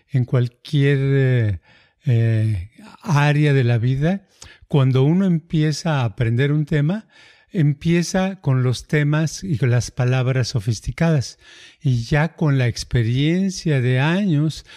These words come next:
la persona que se adentra y se hace un profesional en un tema de cualquier cosa, eh, lo ha-, usa los, los términos que usa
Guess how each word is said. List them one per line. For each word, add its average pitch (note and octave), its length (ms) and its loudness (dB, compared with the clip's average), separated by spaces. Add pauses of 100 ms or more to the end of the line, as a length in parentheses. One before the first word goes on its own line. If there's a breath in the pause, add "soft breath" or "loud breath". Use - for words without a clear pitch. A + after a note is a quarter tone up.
(180 loud breath)
la C3 120 0
persona D3+ 440 0
que B2+ 100 -2
se C3+ 140 0
adentra C#3 400 0
y A2 40 0
se D3 120 -2
hace C#3 180 -2
un C#3 60 0
profesional B2 680 0
en B2+ 160 2
un A#2+ 120 0
tema C3 360 0
de C3+ 100 -2
cualquier A#2+ 320 -4
cosa, D#3 440 -2 (600 loud breath)
eh, D#3 520 0
lo E3+ 300 0
ha-, F3 380 -2
usa F3 360 -2
los, C#3+ 420 -2
los B2 220 -2
términos D3+ 420 0
que - 160 -2
usa F3+ 320 -4